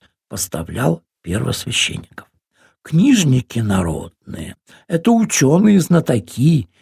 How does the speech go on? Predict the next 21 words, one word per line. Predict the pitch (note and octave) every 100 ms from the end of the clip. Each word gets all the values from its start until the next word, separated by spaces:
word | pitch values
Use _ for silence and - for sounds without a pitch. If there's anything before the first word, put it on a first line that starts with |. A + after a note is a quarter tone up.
| _
и | G3 E3
толкователи | D3+ C#3 B2+ G2+ G#2 C3 D#3+ D#3+
Писания. | - B2 - G#2 D3 E3 - - - _ _ _ _ _ _ _ _ -
И | B2+
снова | - F#2+ D#2+ - - _ _ _ _
описана | - - A#2+ - G#2+
прекрасная | A2+ - C3+ D#3+ F#3+ G3
гармония | G#3+ G#3 G#3 D#3 A2 G#2+ - -
Ирода | D#3+ A#3+ A#3+ E2+ F2+ - _ -
с | -
книжниками, | - D4+ C#4+ C3+ D#2+ D2 - - E2+ - _ _ _ _ _
которая | - A#2+ B2+ B2
в | A2
действительности | A2+ - E3 D3 C#3+ C3 - D3
тоже | - C#3+ G2
была | F#2+ G#2 F#2
невообразимой, | F#2 F#2+ G2+ G#2 C3 B2 A#2 C#3+ A2+
так | A#2 G#2+
как | A#2+ A#2+
учёные | A#2 C3+ B2+ A2
книжники | B2+ F3+ D3+ - G#2